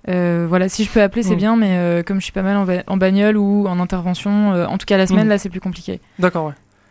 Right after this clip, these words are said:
Speaker 2: Donc
Speaker 1: Et
Speaker 2: plutôt,
Speaker 1: après,
Speaker 2: euh,
Speaker 1: Messenger un peu, mais ça m'arrive d'oublier Messenger. <laughs> Donc du coup, il y a des
Speaker 2: <laughs>
Speaker 1: gens, ils attendent dix jours <laughs>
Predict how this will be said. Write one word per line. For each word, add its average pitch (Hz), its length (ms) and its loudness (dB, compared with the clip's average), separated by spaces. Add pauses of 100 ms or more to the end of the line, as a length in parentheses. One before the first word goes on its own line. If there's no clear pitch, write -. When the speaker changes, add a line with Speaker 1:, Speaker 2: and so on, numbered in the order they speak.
(180)
Speaker 2:
Donc 165 140 -2
Speaker 1:
Et 208 40 2
Speaker 2:
plutôt, 190 100 6
Speaker 1:
après, 185 200 0
Speaker 2:
euh, 226 60 4
Speaker 1:
Messenger 214 500 0
un 196 140 -2
peu, 233 260 0
mais 175 380 0
ça 185 160 -6
m'arrive 190 260 0
d'oublier 185 380 -2
Messenger. 185 500 -2
<laughs> 254 400 0
Donc 233 200 2
du 208 140 0
coup, 202 120 2
il 226 40 2
y 226 40 4
a 208 80 2
des 202 60 0
Speaker 2:
<laughs> - 20 0
Speaker 1:
gens, 233 60 0
ils 240 160 0
attendent 185 260 -4
dix 180 160 -4
jours 185 240 -6 (320)
<laughs> - 80 4